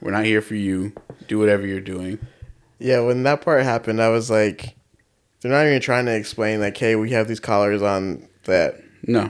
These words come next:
Speaker 2: you know, we're being forced to do this." They're just like, "Give us Namor." <laughs> We just need
Speaker 1: Mm-hmm. So, <laughs> so they're like, and they're there for Namor because, um,
Speaker 2: Atuma.
Speaker 1: Atuma had sent them.
Speaker 2: Yeah.
Speaker 1: And he was like, "You're gonna either get Namor from me or you're gonna die."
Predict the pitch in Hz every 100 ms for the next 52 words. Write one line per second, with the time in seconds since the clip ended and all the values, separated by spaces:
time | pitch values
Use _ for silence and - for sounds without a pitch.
0 | - 120 113 104 101 113 110 104 101 -
1 | 101 92 95 104 101 - 101 - - _
2 | _ _ - 135 139 131 117 117 104 113
3 | 180 175 190 185 156 - 123 135 165 -
4 | - - _ _ _ - - - 143 -
5 | 180 175 - - - - - _ - -
6 | - - - 120 117 107 110 113 107 104
7 | 98 - _ _ 123 123 113 107 123 131
8 | 110 120 117 104 113 107 117 151 147 113
9 | 107 101 98 - - - _ - 98 90
10 | 87 87 90 - 104 82 65 104 139 135
11 | 107 107 - 156 - 78 73 _ 120 -
12 | - _ - 95 95 101 104 101 98 85
13 | 85 98 104 117 117 113 110 107 120 107
14 | 107 123 113 92 92 90 87 92 82 98
15 | 107 92 73